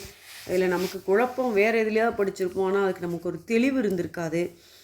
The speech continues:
குழப்பமான சில இருக்கும். அந்த மாதிரி எல்லா செய்திகளும் அல்ல, அந்த குழப்பமான விஷயங்களுக்கெல்லாம் இதுல தீர்வு சொல்ற மாதிரி நிறைய செய்திகள் இதுல இருக்கு, நம்ம பார்க்கலாங்க. இதுலேருந்து நம்ம என்ன பார்க்க போறோம் அப்படின்னா,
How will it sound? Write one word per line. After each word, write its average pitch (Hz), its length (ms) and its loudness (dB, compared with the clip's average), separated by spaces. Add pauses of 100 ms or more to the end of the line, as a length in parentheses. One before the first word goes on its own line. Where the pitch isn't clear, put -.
(160)
குழப்பமான 240 840 4
சில 165 520 -2
இருக்கும். 170 440 -4
அந்த 254 340 2
மாதிரி 254 600 4
எல்லா 214 320 4
செய்திகளும் 202 580 -2 (460)
அல்ல, 190 320 2
அந்த 180 240 2
குழப்பமான 214 760 2
விஷயங்களுக்கெல்லாம் 208 760 0
இதுல 196 300 0
தீர்வு 262 320 -4
சொல்ற 160 220 -2
மாதிரி 160 240 -2
நிறைய 285 400 2
செய்திகள் 190 560 0
இதுல 262 220 -4
இருக்கு, 165 480 -8 (360)
நம்ம 220 240 2
பார்க்கலாங்க. 165 680 -2
இதுலேருந்து 226 360 0
நம்ம 240 180 0
என்ன 190 240 0
பார்க்க 175 280 -4
போறோம் 160 180 -4
அப்படின்னா, 151 420 -4